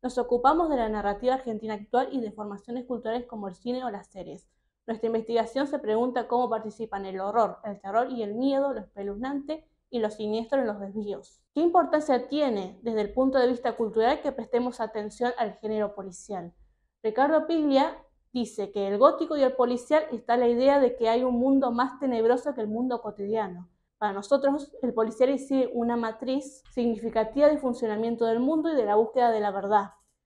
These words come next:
Con esa premisa, entonces, otra pregunta surge. ¿Qué mundo nos prestan estas novelas?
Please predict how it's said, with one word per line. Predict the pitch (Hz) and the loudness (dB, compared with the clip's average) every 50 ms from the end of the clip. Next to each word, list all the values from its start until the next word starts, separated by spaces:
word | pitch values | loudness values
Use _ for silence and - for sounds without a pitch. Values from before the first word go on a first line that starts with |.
| _ _ _ _ | _ _ _ _
Con | - 233 233 | -2 0 2
esa | 254 262 320 311 | 2 4 4 4
premisa, | 302 294 285 294 320 311 311 - 277 285 285 - | 4 4 2 2 2 2 0 0 -2 0 0 0
entonces, | 269 233 - 254 247 240 240 - 220 214 208 - - | -2 -2 0 0 -2 -2 -2 -4 -4 -6 -6 -4 0
otra | 262 254 262 - 285 277 | 0 0 2 2 0 2
pregunta | - 254 240 247 254 254 254 240 | 4 4 4 4 4 0 -2 -4
surge. | 240 - 302 277 269 - - - 214 185 185 185 _ _ _ _ _ _ _ _ _ _ _ _ - | -4 -2 -2 0 -2 -2 -6 -12 -12 -12 -14 -14 _ _ _ _ _ _ _ _ _ _ _ _ 0
¿Qué | 330 349 | 2 4
mundo | 320 339 349 359 339 330 359 359 330 | 4 6 6 4 6 6 6 4 4
nos | 262 240 - | 2 -2 -2
prestan | - - 277 285 285 - 302 285 285 - | -2 -2 -2 -2 0 0 -2 -2 -2 -2
estas | - 277 269 - - 254 233 214 | -2 -2 -2 -2 -4 -6 -6 -4
novelas? | 220 214 208 202 196 - - - 196 - - | -4 -4 -2 -2 -4 -6 -8 -12 -14 -16 -20